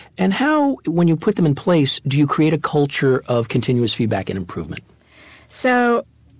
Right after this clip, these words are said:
Speaker 2: performance measurement is really thinking about what's the process that you're gonna use to try to get to the result that you know you're supposed to be achieving. It's an art,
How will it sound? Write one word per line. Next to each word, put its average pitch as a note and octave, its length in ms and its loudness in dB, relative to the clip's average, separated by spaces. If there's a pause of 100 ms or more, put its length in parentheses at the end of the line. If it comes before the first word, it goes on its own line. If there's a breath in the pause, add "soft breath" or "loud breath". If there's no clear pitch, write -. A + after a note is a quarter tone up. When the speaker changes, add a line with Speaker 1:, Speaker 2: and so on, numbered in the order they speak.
(180)
Speaker 2:
performance D4 480 -4
measurement G3+ 840 -4 (840 soft breath)
is F#3+ 580 0 (460)
really G#3+ 260 0
thinking F#3+ 400 -4
about D#3 480 -4 (300)
what's - 240 -6
the - 100 -8
process - 640 -8
that - 200 -12
you're - 60 -8
gonna F3+ 220 -6
use F3 420 -8
to - 140 -12
try - 240 -6
to F3 40 -4
get D#3+ 260 -8
to - 100 -12
the C#3 80 -10
result - 760 -10
that E3 140 -6
you F3 100 -6
know D#3+ 200 -4
you're E3 140 -4
supposed - 420 -10
to - 40 -12
be - 140 -10
achieving. - 520 -12 (520 loud breath)
It's F3+ 160 -8
an A3+ 80 -6
art, - 500 -6